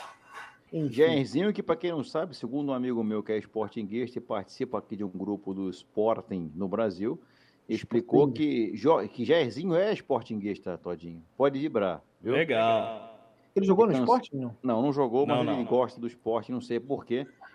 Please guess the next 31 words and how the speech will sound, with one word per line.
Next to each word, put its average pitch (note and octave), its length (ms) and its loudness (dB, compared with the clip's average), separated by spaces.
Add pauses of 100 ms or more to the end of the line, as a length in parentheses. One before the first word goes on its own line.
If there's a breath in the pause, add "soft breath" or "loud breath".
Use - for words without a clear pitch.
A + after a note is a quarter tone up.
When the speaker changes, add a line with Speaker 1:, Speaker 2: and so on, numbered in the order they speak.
(100)
Speaker 2:
Ele C4 80 -2
deve A3+ 180 4
gostar, C#3+ 380 2
ele D3 80 -8
deve G3 180 2
gostar, D#3+ 320 -4 (200)
foi, G3+ 160 2
o F3+ 260 -4 (100)
cara G#3+ 200 2
foi F#3 180 2
muito G3+ 260 0
campeão, C3+ 540 2
aí A#2+ 60 0
fala, D3+ 180 -4
"Agora F3 160 0
vamos G3 100 -2
torcer F3 200 -8
pra D#3 100 2
alguém C3+ 220 0
pequeno", G2 440 -6
né? A#2+ 220 -6 (360)
Aí C#3+ 160 0
torce C#3 260 -2
pro C3+ 100 -4
Sport, F#2 480 -4
deve D3 200 -4
ser E3 120 -4
isso. B2 340 -4 (760)
Faz C#3 260 2
Speaker 1:
<laughs> A#2 320 0
Speaker 2:
sentido. D#2+ 120 -6